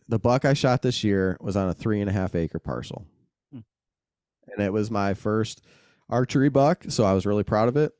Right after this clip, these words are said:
Speaker 1: I'm not, I mean, it's not, he's not massive, by any means, but man, I was proud of it. And it's just a little bit of a different technique because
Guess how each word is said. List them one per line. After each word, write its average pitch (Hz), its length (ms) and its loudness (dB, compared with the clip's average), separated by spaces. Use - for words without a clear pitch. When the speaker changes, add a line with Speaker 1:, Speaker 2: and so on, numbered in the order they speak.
Speaker 1:
I'm 110 160 0
not, 117 220 2
I 117 60 4
mean, 117 160 2
it's 110 160 -2
not, 104 300 -2
he's 107 160 -2
not 85 120 -4
massive, 87 480 -4
by 98 160 -2
any 107 140 0
means, 92 280 -4
but 90 300 -2
man, 104 180 -2
I 87 120 -2
was 120 100 -2
proud 71 300 -4
of 85 100 -2
it. 92 220 0
And 92 420 -4
it's - 260 -6
just 147 380 0
a 135 80 -2
little 131 200 2
bit 120 100 2
of 113 80 2
a 101 60 2
different 120 340 2
technique 117 560 0
because 104 640 0